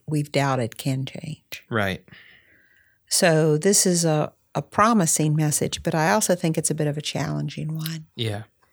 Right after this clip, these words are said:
Speaker 1: Uh, how can you work on and develop, um, a way of being in the world that makes the world a little bit better place?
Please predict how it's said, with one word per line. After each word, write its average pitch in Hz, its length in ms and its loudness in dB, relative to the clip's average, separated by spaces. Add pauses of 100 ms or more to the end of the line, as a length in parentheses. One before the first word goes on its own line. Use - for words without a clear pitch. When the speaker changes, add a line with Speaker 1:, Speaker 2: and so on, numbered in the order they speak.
(580)
Speaker 1:
Uh, 175 140 -6
how 170 340 -2
can 170 260 0
you 160 680 2
work 165 520 -2
on 156 240 0
and 147 160 2
develop, 151 640 -2 (760)
um, 143 600 -4 (100)
a 165 100 -2
way 156 340 2
of 151 120 -4
being 160 280 2
in 151 140 2
the 151 80 2
world 143 680 0 (600)
that 151 520 0
makes 156 400 0
the 160 100 0
world 151 320 0
a 139 40 -2
little 135 220 -2
bit - 240 -6
better 139 200 -4
place? - 560 -12